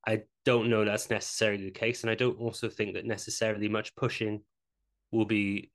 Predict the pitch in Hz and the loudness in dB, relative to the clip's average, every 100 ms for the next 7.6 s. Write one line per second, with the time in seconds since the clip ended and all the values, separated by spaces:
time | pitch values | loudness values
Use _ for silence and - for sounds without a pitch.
0 | - 107 - 123 110 95 107 113 - 107 | -8 -6 -4 0 0 2 2 2 0 -2
1 | 101 104 110 - - - - 123 120 110 | 0 0 0 -2 -12 -2 4 6 6 4
2 | 101 95 98 95 95 - 98 95 95 - | 2 2 2 0 -4 -6 -6 -6 -4 -2
3 | 98 95 92 - 98 98 92 92 95 92 | -4 -4 -6 -4 -2 -4 -2 -2 -2 -2
4 | 104 92 107 101 101 101 104 101 95 - | -4 -6 -4 0 2 2 2 0 -2 -10
5 | - _ _ _ _ _ _ _ _ - | -16 _ _ _ _ _ _ _ _ 0
6 | 120 107 - 98 101 117 123 113 104 85 | 4 4 4 2 4 2 0 -2 -2 -4
7 | 87 - 101 98 95 | -4 -2 0 0 -2